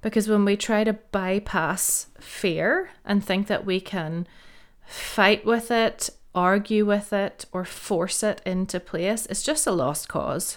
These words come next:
It's a lost cause because fear is totally erratic. It's totally erratic. And so for my daughter,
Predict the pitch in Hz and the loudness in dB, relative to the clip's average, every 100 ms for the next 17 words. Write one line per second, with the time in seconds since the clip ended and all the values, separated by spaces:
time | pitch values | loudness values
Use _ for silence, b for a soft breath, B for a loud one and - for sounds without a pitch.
0 | - 202 208 208 208 196 208 220 - - | -10 -6 -2 0 0 2 0 -2 -12 -10
1 | - - 185 - 226 - 262 269 - 202 | -6 -2 -4 -2 -6 -4 -2 -2 -2 -4
2 | - - b b b b b b b b | -4 -6 b b b b b b b b
3 | - - - 226 240 277 - 214 - - | -16 -10 0 2 2 0 -2 -4 -6 -10
4 | - - - 240 254 233 202 185 180 - | -12 -12 -4 0 0 0 -2 -4 -6 -6
5 | 196 190 220 175 - - 226 - - - | -4 -4 -4 -8 -12 -12 -8 -8 -10 -8
6 | 247 247 269 247 - 190 - 190 190 143 | -2 -2 -2 -4 -6 -10 -8 -8 -2 -2
7 | 143 117 - - - B B B B B | -2 -6 -12 -20 -20 B B B B B
8 | B B B 220 233 233 233 220 226 220 | B B B 2 2 2 2 2 2 0
9 | 180 185 262 359 | 0 2 0 -2